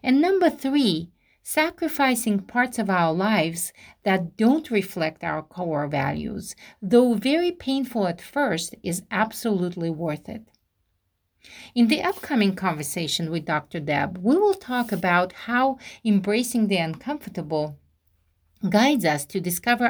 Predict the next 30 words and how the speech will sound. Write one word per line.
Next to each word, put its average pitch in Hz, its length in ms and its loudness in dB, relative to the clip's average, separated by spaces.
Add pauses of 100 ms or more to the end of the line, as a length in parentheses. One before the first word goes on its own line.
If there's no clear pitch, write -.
our 165 180 2
life's 165 380 0
purpose. - 600 -8 (680)
However, 294 580 4
our 185 240 0
next 254 420 2
episode, 156 720 -6 (480)
in 196 180 6
just 262 300 2
a 302 40 -4
few 262 260 -2
days, 156 580 -2 (580)
is 196 220 2
going 220 320 4
to - 220 -4
be 185 500 -2
about 165 460 2
the 160 80 -4
subject 208 640 -2
of 147 160 -8
race 175 400 0
and 156 260 -4
reconciliation. 160 1300 -4
I 220 180 4
will 254 180 0
talk 208 500 -4
with 156 300 -6
Reverend 226 500 4
Clyde 196 460 0
Ruffin, 151 480 -2